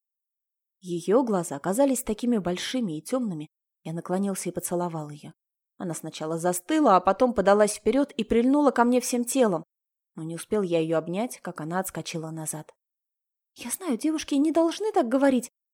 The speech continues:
Ты мне очень-очень нравишься. Но я не могу принадлежать кому-то другому, кроме господина Вужоу. Если он узнает, что ты меня хотя бы коснулся, то тебя убьют, а меня побьют палками. Ты ведь никому не скажешь?» Я покачал головой.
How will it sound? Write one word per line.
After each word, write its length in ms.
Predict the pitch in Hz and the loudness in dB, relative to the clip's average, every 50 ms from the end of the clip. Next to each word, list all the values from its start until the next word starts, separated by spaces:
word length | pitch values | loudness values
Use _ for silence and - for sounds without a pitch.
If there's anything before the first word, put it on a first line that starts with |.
| _ _ _ | _ _ _
Ты 100 | - - | -10 -6
мне 160 | 233 240 269 | -6 -6 -4
очень-очень 580 | - 285 277 - - 302 294 277 - 277 285 277 | -6 -6 -8 -6 -4 -4 -6 -4 -4 -2 -2 0
нравишься. 520 | 247 214 190 160 170 - - - - 180 - _ _ _ _ _ _ - | 0 -2 -4 -6 -8 -10 -10 -10 -10 -12 -16 _ _ _ _ _ _ -10
Но 60 | 180 | -10
я 180 | 160 170 - - | -8 -8 -8 -6
не 160 | - 196 220 | -4 -4 -4
могу 300 | 220 220 233 233 - 226 | -2 -4 -6 -6 -6 -8
принадлежать 680 | 208 - - 196 190 190 190 202 208 208 - 226 208 - | -8 -8 -8 -6 -6 -4 -4 -4 -4 -4 -4 -6 -8 -10
кому-то 400 | - - 220 226 247 247 247 254 | -8 -6 -4 -2 -2 -2 -2 -4
другому, 520 | 226 254 262 247 233 285 320 330 294 254 240 | -4 -2 -4 -4 -2 -2 0 0 0 0 -2
кроме 300 | - 254 262 262 247 240 | -2 -2 0 0 0 0
господина 520 | 233 240 - - 240 226 240 233 233 233 | -2 -2 -2 -4 -4 -2 -2 -2 -2 -2
Вужоу. 520 | 220 233 247 233 220 233 233 226 214 208 208 - _ _ _ _ _ _ | -2 -2 -2 -2 0 2 2 2 2 0 -4 -8 _ _ _ _ _ _
Если 240 | 180 170 - - 175 | -10 -10 -8 -8 -8
он 140 | 170 180 | -6 -4
узнает, 340 | 202 202 202 254 262 254 240 | -4 -2 0 0 0 0 -2
что 180 | - - - 233 | -2 -4 -4 -2
ты 120 | 240 254 | 0 0
меня 220 | 240 240 240 240 233 | 0 0 0 -2 -2
хотя 260 | - 233 233 247 247 | -4 -4 -2 -2 -2
бы 100 | 226 233 | -2 -2
коснулся, 680 | - 233 233 - - 311 320 330 320 277 - - 220 | -2 -2 -2 -2 -2 0 0 2 0 0 -2 -4 -6
то 140 | 220 - 247 | -4 -4 -6
тебя 260 | 247 - 240 247 277 | -4 -2 0 2 2
убьют, 420 | 285 302 269 262 254 330 302 - - | 2 2 0 4 6 6 6 6 2
а 60 | 220 | 0
меня 220 | 233 254 269 285 | 2 2 2 2
побьют 380 | 277 285 277 254 269 320 311 - | 4 2 2 2 2 0 0 4
палками. 500 | - 294 285 269 269 - 220 214 202 196 - _ _ _ _ _ _ _ | 4 6 6 6 6 2 -2 -4 -4 -6 -10 _ _ _ _ _ _ _
Ты 100 | - 226 | -6 -4
ведь 260 | 226 233 233 - - | -4 -4 -6 -6 -6
никому 380 | 240 240 247 - 294 320 370 381 | -6 -6 2 2 2 4 4 4
не 100 | 349 262 | 2 2
скажешь?» 520 | 233 - - 320 339 302 247 208 - - _ _ _ _ _ _ _ _ _ _ _ _ _ _ _ _ _ _ _ _ _ | 2 4 4 4 6 6 2 -2 -6 -10 _ _ _ _ _ _ _ _ _ _ _ _ _ _ _ _ _ _ _ _ _
Я 140 | - 175 185 | -4 -4 -2
покачал 400 | 185 208 - 208 202 - 208 190 | -2 -2 -4 -4 -4 -2 -4 -4
головой. 460 | 180 180 175 196 202 180 156 139 143 | -2 -2 -4 -4 -4 -6 -10 -14 -16